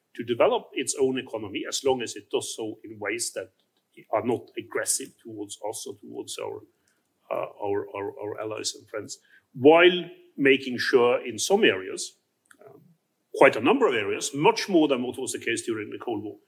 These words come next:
that we protect our own national security and national security interests and, and, and, and, and national security looking forward in terms of technologies. I mean, this is not just about, as you probably know,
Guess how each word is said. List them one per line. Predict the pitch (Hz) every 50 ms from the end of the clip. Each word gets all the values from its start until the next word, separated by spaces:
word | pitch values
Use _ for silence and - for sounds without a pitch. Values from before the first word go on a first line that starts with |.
| _ _ _ - - _ _ _
that | - 151 139 123 -
we | 143 123
protect | 127 - 131 113 - - 127 120 - - - -
our | 117 120 131
own | 123 117 113 117 113 110 107 113 - -
national | 117 110 104 - - 117
security | 107 - 117 104 - 110 107 101 - -
and | 117 117
national | 107 104 - -
security | - - - - - 107 101 - 110 101 - - _ _ _ -
interests | 127 120 123 120 - 180 196 - - -
and, | - 147 135 135 - 143
and, | 131 123 131 - -
and, | 127 127 123 123 -
and, | 123 120 120 120 117 -
and | 127 123
national | 123 120 120 - 143 117
security | - - 120 - 123 123 123 117 120 127 120 120 - _ _ _ _ _ _ _ _ -
looking | - 151 - 160 143
forward | 143 - - 254 262 277 208 127 107 95 -
in | - 139 127 120
terms | - - 139 131 127 123 -
of | - 120 -
technologies. | - 113 104 - 117 107 117 131 - _ _ - - -
I | -
mean, | 131 135 139
this | 151 156
is | 170 185
not | 240 240 -
just | - 220 -
about, | 180 131 131 113 131 165 - 139
as | 131 -
you | - 156 143 - -
probably | - 131 120 120
know, | 151 269 170 -